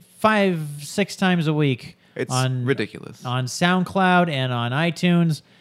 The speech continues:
Speaker 1: You can leave us, uh, some comments there. You can leave us some ratings. Hey, tell your fr-, fr-, friends about us. You have friends, right?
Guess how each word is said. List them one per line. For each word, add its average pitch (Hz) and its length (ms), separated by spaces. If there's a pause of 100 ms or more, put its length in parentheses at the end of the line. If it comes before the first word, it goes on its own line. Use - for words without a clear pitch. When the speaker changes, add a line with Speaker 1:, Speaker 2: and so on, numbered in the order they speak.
(340)
Speaker 1:
You 139 140
can 139 160
leave 143 180
us, 123 380
uh, 113 240
some 120 160
comments 147 480
there. 226 240
You 208 100
can 135 140
leave 123 160
us 123 100
some 117 240
ratings. 208 760 (400)
Hey, 240 220
tell 226 200
your 277 100 (280)
fr-, - 140 (300)
fr-, - 300 (680)
friends 147 960
about 101 520
us. - 1900
You 151 100
have 190 120
friends, 185 460
right? 202 340